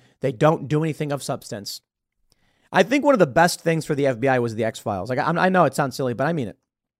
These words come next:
'Cause it created this perception that they do something. And there are some stories that I think are really good. Smaller local, uh, uh, uh, uh, I should say smaller level F B I offices, they do investigate a lot of crimes. For real.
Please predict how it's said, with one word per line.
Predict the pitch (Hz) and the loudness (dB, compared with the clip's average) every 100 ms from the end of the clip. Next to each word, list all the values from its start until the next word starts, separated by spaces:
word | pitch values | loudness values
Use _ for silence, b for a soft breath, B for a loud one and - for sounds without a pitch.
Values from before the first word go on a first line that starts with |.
| _ _ _ _ - | _ _ _ _ -10
'Cause | 160 | 0
it | |
created | 208 233 | 2 2
this | 196 | 0
perception | - 165 185 185 147 | -2 0 0 0 -6
that | |
they | 123 | -6
do | 127 131 | -4 -6
something. | 123 101 - 113 _ b b b b | -6 -12 -14 -18 _ b b b b
And | - | 2
there | 240 247 | 6 8
are | 262 | 6
some | 262 277 | 4 0
stories | - 202 185 | 2 4 4
that | 165 | 4
I | |
think | 165 151 | 2 0
are | |
really | 147 160 | 0 0
good. | 127 147 170 b b - | 2 0 -2 b b -12
Smaller | - 147 165 190 202 | -2 4 6 6 6
local, | 165 175 180 170 147 | 4 4 4 2 2
uh, | 135 | -2
uh, | 127 117 - 101 - | -2 -2 -2 -4 -6
uh, | 98 | -8
uh, | - | -8
I | |
should | 135 127 | -8 -4
say | 156 | -2
smaller | - 156 175 196 | -2 2 4 4
level | 170 156 156 | 4 4 2
F | 151 | 0
B | - | 0
I | 156 160 | 2 2
offices, | 165 165 170 160 b b - | 2 -2 -8 -10 b b -2
they | 185 | 0
do | 151 233 | 2 2
investigate | 240 214 220 208 | 2 2 2 2
a | 190 | 2
lot | 185 | 0
of | |
crimes. | - 202 170 92 - _ _ - | 0 -4 -6 -12 -18 _ _ -4
For | 202 | 0
real. | 175 | 0